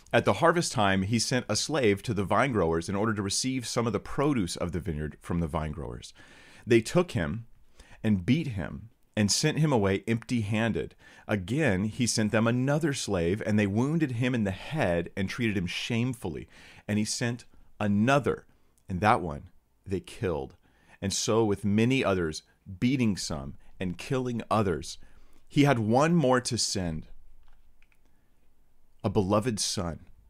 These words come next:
He sent him last of all to them, saying, 'They will respect my son.' But those vine growers said to one another, 'This is the heir. Come, let us kill him, and the inheritance will be ours.' They took him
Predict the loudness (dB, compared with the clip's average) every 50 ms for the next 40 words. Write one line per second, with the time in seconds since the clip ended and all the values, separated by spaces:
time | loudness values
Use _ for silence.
0 | _ _ _ _ _ _ _ -2 0 0 2 2 2 4 4 4 4 2 2 4
1 | 4 4 4 4 2 -2 -6 -10 -8 -4 -4 -4 -2 -2 0 0 0 0 0 -2
2 | -6 -10 -14 -10 -8 -6 -4 -4 -6 -6 -8 -12 -16 -20 -20 -14 _ -2 0 2
3 | 4 4 2 0 -2 -4 0 4 4 4 4 4 2 0 0 -2 -4 -6 -4 0
4 | 0 0 0 0 -6 -16 -20 _ _ _ _ -6 -4 -4 -4 -2 -2 -4 -4 -4
5 | -4 -6 -6 -8 -10 -12 -14 -16 -16 -16 -16 -16 -18 -18 -18 -20 -20 -20 -20 -20
6 | -20 -20 -20 -20 -20 -20 -2 0 2 4 6 6 4 4 6 4 6 6 6 4
7 | 4 4 4 4 2 2 0 0 2 2 2 2 2 2 0 0 -2 -2 -2 -4
8 | -4 -6 -12 -18 -14 -6 -4 -4 -2 -2 -2 -2 -2 -2 -2 -2 -4 -4 -6 -6
9 | -6 -6 -8 -10 -12 -16 _ _ -20 -20 -16 -6 -2 0 0 2 0 0 -4 -8
10 | -16 -20 -6 -4 -2 0 0 0 -2 -4 -6 -2 2 2 4 4 4 2 2 2
11 | 0 0 0 2 2 2 2 2 0 0 0 2 2 2 0 0 -2 -2 0 0
12 | 0 0 2 0 0 0 0 0 0 -2 -4 -6 -8 -14 -16 -20 _ _ -20 -20
13 | -18 -18 -14 0 2 4 4 4 4 2 2 2 2 -2 -2 -4 -8